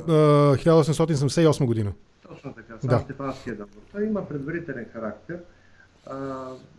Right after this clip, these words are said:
Speaker 2: това, което аз съм чел, е, че нито една от големите сили всъщност са искали да се образува една голяма, а, държава тук на Балканите. Затова и няколко месеца по-късно, а, се изключва Берлинския договор, който разпокъсва България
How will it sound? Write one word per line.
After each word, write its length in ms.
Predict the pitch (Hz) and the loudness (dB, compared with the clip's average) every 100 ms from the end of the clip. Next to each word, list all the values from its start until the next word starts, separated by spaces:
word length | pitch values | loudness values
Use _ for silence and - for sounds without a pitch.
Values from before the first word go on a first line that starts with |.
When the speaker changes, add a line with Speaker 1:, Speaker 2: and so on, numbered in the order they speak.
| 147 _ | -20 _
Speaker 2:
това, 160 | - | -12
което 280 | - 160 165 | -8 -10 -8
аз 180 | 170 180 | -12 -10
съм 160 | 135 110 | -12 -12
чел, 260 | 123 147 | -10 -8
е, 160 | 147 147 | -8 -10
че 120 | - | -12
нито 320 | 147 165 175 | -10 -10 -8
една 220 | 170 151 147 | -8 -6 -8
от 120 | 143 - | -10 -18
големите 560 | - 127 156 147 120 107 | -12 -8 -6 -6 -10 -16
сили 260 | - 113 - | -16 -16 -18
всъщност 340 | 117 _ 139 _ - | -20 _ -20 _ -12
са 120 | 135 | -10
искали 380 | 127 - 127 135 | -10 -12 -14 -14
да 120 | 123 | -14
се 160 | - 123 | -18 -18
образува 460 | 110 107 123 117 | -16 -16 -14 -12
една 160 | 113 123 | -12 -12
голяма, 440 | 113 123 123 123 - _ _ - - | -10 -8 -8 -10 -14 _ _ -20 -20
а, 40 | 60 58 58 60 60 58 - - - _ | -20 -20 -20 -18 -20 -20 -20 -20 -20 _
държава 460 | 117 113 117 117 107 | -12 -10 -10 -12 -12
тук 220 | 113 - | -16 -16
на 80 | 104 | -16
Балканите. 560 | 98 87 95 87 76 - - - - _ 120 | -16 -14 -14 -14 -18 -20 -20 -20 -20 _ -20
Затова 280 | 117 156 | -12 -8
и 40 | 143 | -6
няколко 320 | 139 139 123 | -6 -10 -14
месеца 400 | 123 127 - 107 | -12 -12 -16 -18
по-късно, 720 | - 120 123 117 - 147 139 - 123 120 | -14 -14 -14 -16 -10 -10 -10 -16 -18 -18
а, 120 | 117 | -18
се 60 | 113 | -20
изключва 500 | _ 123 - 107 101 | _ -18 -16 -18 -16
Берлинския 500 | 107 110 107 - 98 | -10 -10 -10 -14 -18
договор, 300 | 120 135 135 | -14 -14 -16
който 300 | 123 131 120 | -18 -16 -18
разпокъсва 560 | _ _ - 120 101 | _ _ -16 -16 -18
България 500 | 98 95 104 107 123 | -20 -16 -12 -12 -12